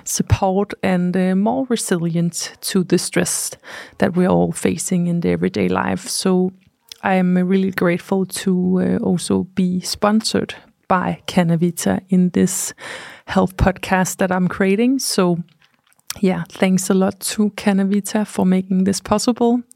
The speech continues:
And, uh, Canavita is able at, um, their website, you can purchase the C B D there. There are different, uh, strengths.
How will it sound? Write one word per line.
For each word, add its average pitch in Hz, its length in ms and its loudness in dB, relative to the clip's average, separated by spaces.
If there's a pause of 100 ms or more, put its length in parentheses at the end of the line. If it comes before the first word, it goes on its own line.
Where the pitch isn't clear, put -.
(680)
And, 190 260 4
uh, 190 180 2
Canavita 220 600 2
is 196 440 -2
able 190 560 2 (120)
at, 196 400 -2 (100)
um, 185 600 2 (360)
their 180 180 0
website, 202 600 0
you 196 120 -4
can 175 180 0
purchase - 720 -2
the 185 140 0
C 190 100 0
B 175 100 0
D 185 260 0
there. 185 340 2
There 185 200 2
are 180 120 4 (120)
different, 180 640 0 (480)
uh, 180 260 2
strengths. - 720 -2